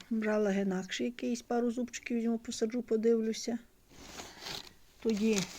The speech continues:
ось цей, що головка п'ятнадцять гривнів я купляла. Ось. Зараз стеребимо.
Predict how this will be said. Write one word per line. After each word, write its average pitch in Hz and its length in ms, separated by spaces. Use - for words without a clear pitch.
ось 202 220
цей, 196 280
що 180 300
головка 202 540
п'ятнадцять 185 600
гривнів 180 680
я 226 120
купляла. 233 640
Ось. 240 520
Зараз 214 360
стеребимо. 247 960